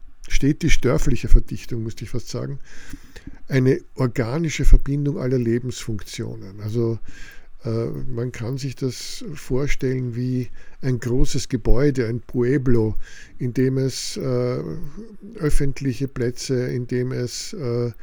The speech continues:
alle möglichen Arten von Funktionsmischung, aber auch von Kreisläufen, äh,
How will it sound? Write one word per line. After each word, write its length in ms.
alle 280
möglichen 520
Arten 420
von 360
Funktionsmischung, 1200
aber 300
auch 320
von 240
Kreisläufen, 1400
äh, 40